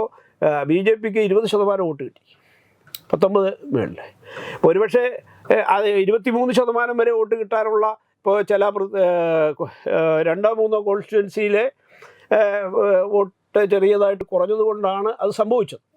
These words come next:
അതിനെക്കുറിച്ചൊക്കെ പാർട്ടി തലത്തിൽ തന്നെ വിലയിരുത്തിയിട്ടുണ്ട്. അപ്പൊ അല്ലെങ്കിൽ ഇരുപത്, ഇരുപത്തിമൂന്ന് ശതമാനം വോട്ട് വരെ ഈ പ്രാവശ്യം എൻ ഡി എക്ക്, ബി ജെ പിക്ക് കേരളത്തിൽ ഉണ്ടായിരുന്നു, പ്രത്യേകിച്ച് ബി ജെ പി എന്നുള്ള നിലയിൽ തന്നെ ആ നിലയിലുണ്ടായിരുന്നു. അപ്പൊ അതുകൊണ്ട് അത് എല്ലാവർക്കും ബോധ്യമായിട്ടുണ്ട്.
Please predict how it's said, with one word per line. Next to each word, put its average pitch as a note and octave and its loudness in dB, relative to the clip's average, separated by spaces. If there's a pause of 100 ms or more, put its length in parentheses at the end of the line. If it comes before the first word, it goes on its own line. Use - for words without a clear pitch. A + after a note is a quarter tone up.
(100)
അതിനെക്കുറിച്ചൊക്കെ A#3 0 (380)
പാർട്ടി G3+ 0 (100)
തലത്തിൽ A3+ 0
തന്നെ B3 2
വിലയിരുത്തിയിട്ടുണ്ട്. A3 -4
അപ്പൊ F#3+ -2
അല്ലെങ്കിൽ A#3 2 (120)
ഇരുപത്, A#3+ 2 (100)
ഇരുപത്തിമൂന്ന് A#3+ -2
ശതമാനം A3+ 0
വോട്ട് G3+ -2
വരെ G3+ -2 (440)
ഈ G#3+ 4
പ്രാവശ്യം G#3 0 (540)
എൻ F#3+ 2 (100)
ഡി G#3+ 6 (120)
എക്ക്, G#3 0
ബി F#3+ 0
ജെ G#3 4 (100)
പിക്ക് G3+ -2
കേരളത്തിൽ G3+ 0
ഉണ്ടായിരുന്നു, F#3 0
പ്രത്യേകിച്ച് G#3 0
ബി G3+ -2
ജെ A#3+ 2
പി C4 0 (100)
എന്നുള്ള A3+ 0
നിലയിൽ G#3 2
തന്നെ G3 -2 (140)
ആ - 2 (120)
നിലയിലുണ്ടായിരുന്നു. G#3+ -2 (180)
അപ്പൊ - 0
അതുകൊണ്ട് C4+ 2
അത് A3+ 4 (460)
എല്ലാവർക്കും A#3+ 2
ബോധ്യമായിട്ടുണ്ട്. A#3 0